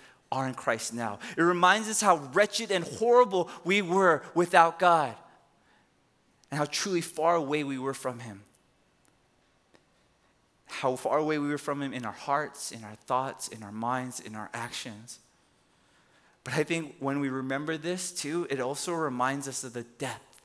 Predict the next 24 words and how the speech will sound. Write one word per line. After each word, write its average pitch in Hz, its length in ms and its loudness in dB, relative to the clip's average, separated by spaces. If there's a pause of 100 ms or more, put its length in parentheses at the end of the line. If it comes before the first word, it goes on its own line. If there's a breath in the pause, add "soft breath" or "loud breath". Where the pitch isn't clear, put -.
(320 loud breath)
of 120 200 -12
God's 127 380 -4
love 123 240 -4
for - 260 -12
us, - 460 -8 (320 loud breath)
his - 180 -4
patience 143 560 -4
for 117 280 -6
us, 104 180 -6
his 131 140 -6
forgiveness 165 600 -4
for 127 160 -2
us, 127 140 0 (220 loud breath)
and 143 80 -4
how 160 220 8
if 165 160 2
he 214 180 -2
has 180 100 4
forgiven 156 540 2 (100)
us, 190 560 4 (840 soft breath)
then 131 120 -8
we 139 120 -2
should 139 180 -2
forgive 127 520 -8